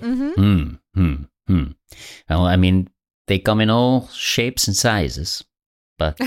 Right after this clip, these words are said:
Speaker 2: uh,
Speaker 1: <laughs>
Speaker 2: prototypical one,
Speaker 1: Uh-huh.
Speaker 2: probably very diligent
Speaker 1: Okay.
Speaker 2: and, um, very much focused,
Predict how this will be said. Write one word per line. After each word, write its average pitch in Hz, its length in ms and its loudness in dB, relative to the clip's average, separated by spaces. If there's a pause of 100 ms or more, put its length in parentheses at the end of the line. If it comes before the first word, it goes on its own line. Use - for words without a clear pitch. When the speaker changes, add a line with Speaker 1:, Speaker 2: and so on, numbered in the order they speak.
(100)
Speaker 2:
uh, 73 460 -2
Speaker 1:
<laughs> - 880 -16
Speaker 2:
prototypical 95 1000 -6
one, 69 360 -6 (140)
Speaker 1:
Uh-huh. 233 420 -4 (500)
Speaker 2:
probably 120 840 0 (600)
very 98 540 -2 (300)
diligent 73 720 -4 (760)
Speaker 1:
Okay. 156 320 -18
Speaker 2:
and, 73 600 -8
um, 69 1120 -10
very 71 300 -6
much 69 520 -8
focused, - 1400 -8